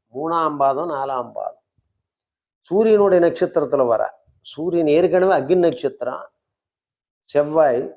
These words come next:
நெருப்பு கோளு, நெருப்பு நட்சத்திரம், எல்லாம் அதுக்கு தான் நமக்கு இந்த சித்திரை மாதம் என்பது இந்த ரெண்டு கோள்களுக்கு சார்ந்த விஷயமாக இருக்கிறது.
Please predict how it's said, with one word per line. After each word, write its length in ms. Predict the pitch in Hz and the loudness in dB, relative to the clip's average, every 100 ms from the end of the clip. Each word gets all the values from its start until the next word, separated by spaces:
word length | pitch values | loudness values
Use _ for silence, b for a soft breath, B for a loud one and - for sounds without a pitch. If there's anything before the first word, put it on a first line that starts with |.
| _ _ _ _ 131 | _ _ _ _ -2
நெருப்பு 300 | 143 139 139 | 0 0 -4
கோளு, 360 | 123 117 107 123 - _ _ _ _ 120 | -2 -2 -4 -8 -16 _ _ _ _ -2
நெருப்பு 360 | 143 170 165 | 2 2 2
நட்சத்திரம், 640 | 156 139 131 - 110 107 120 _ _ _ - | 0 0 -4 -8 -8 -8 -10 _ _ _ -8
எல்லாம் 400 | 143 156 170 139 | -4 -2 0 -2
அதுக்கு 260 | 139 151 160 | -2 -4 -4
தான் 200 | 196 180 | -4 -4
நமக்கு 240 | 143 139 | -6 -8
இந்த 220 | 143 143 208 254 _ - _ | -8 -6 -8 -8 _ -20 _
சித்திரை 380 | - - 175 160 | -16 -8 -4 -2
மாதம் 340 | 143 127 117 | -2 -4 -6
என்பது 360 | 117 117 151 185 | -8 -8 -6 -4
இந்த 240 | 143 131 | -4 -2
ரெண்டு 240 | 123 143 151 | -2 -2 -4
கோள்களுக்கு 500 | 135 127 123 123 120 | -2 -4 -4 -8 -8
சார்ந்த 320 | 113 110 113 | -10 -14 -16
விஷயமாக 480 | 110 104 104 107 107 | -18 -18 -20 -20 -20
இருக்கிறது. 420 | 104 - _ 107 | -20 -20 _ -20